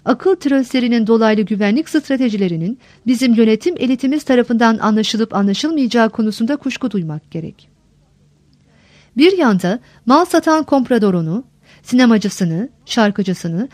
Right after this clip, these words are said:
hatta fahişesini bile kullanarak ülke güvenliği gayesiyle insanların yaşam tarzlarını pazarlama aracı yapan, planlı ve şuurlu güçlü ülkelerin akıllı insanları var. Bizim ülkemizde ise her türden milli değerini,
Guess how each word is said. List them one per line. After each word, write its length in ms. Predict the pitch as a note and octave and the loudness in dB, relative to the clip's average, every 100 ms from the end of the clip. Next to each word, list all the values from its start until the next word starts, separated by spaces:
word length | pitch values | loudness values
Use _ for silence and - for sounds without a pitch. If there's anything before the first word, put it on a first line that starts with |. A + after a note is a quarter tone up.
| _ | _
hatta 360 | B3+ C4+ C4+ A#3 | -4 0 2 2
fahişesini 680 | A#3+ G#3+ G#3 A#3 A3 D#4+ | 2 0 0 -2 0 0
bile 160 | E4+ D4 | 0 0
kullanarak 540 | C#4 A#3+ A#3+ A3+ A3+ | -2 -2 2 4 2
ülke 260 | G#3+ G3+ E4+ | 0 -2 -2
güvenliği 480 | D#4 C#4 C4 B3+ A3+ | -2 0 0 0 0
gayesiyle 580 | A3+ A3 G#3+ C#4+ C4+ G#3+ | 2 2 2 0 0 -2
insanların 640 | G#3 A3 G3+ G3 F#3+ F#3 | -2 0 0 0 0 0
yaşam 380 | F#3+ - B3+ D#4 | 0 0 0 0
tarzlarını 500 | C#4 B3+ A#3+ A#3+ A#3 | 0 0 2 2 2
pazarlama 520 | A3+ G#3+ G#3+ G#3+ A#3 | 0 2 2 4 2
aracı 280 | F#3 D#3+ F3 | 2 0 -2
yapan, 360 | D#3 E3 A3 - - - - | -4 -4 -6 -8 -16 -14 -2
planlı 460 | A#3 A#3+ B3 E4+ | 2 4 2 2
ve 100 | C#4+ | 0
şuurlu 400 | B3+ B3+ B3 A#3 | 0 0 2 0
güçlü 300 | G#3 G3+ E4 | -2 -2 0
ülkelerin 480 | C#4 A#3+ B3+ A#3+ C#4+ | 0 0 -2 -2 -2
akıllı 340 | A#3+ - A#3 A3+ | -6 -4 -4 -2
insanları 640 | F#3 - E3 D#3+ D#3+ D#3 | -4 -6 -6 -4 -6 -8
var. 220 | D#3 E3+ _ _ _ _ _ _ _ _ | -10 -14 _ _ _ _ _ _ _ _
Bizim 280 | C4+ D4+ G4+ | 2 4 4
ülkemizde 540 | E4+ D#4+ E4+ E4+ F4 F4 | 2 0 -2 -2 -2 -4
ise 300 | - G3+ G3+ - _ | 0 -2 -2 -10 _
her 200 | D4 F#4 | -2 0
türden 420 | E4+ D#4+ D4+ C#4+ | 0 0 2 2
milli 360 | B3+ B3 C4 A3 | 2 2 0 2
değerini, 480 | F#3 D#3+ D#3+ A#3 | 2 0 -4 -6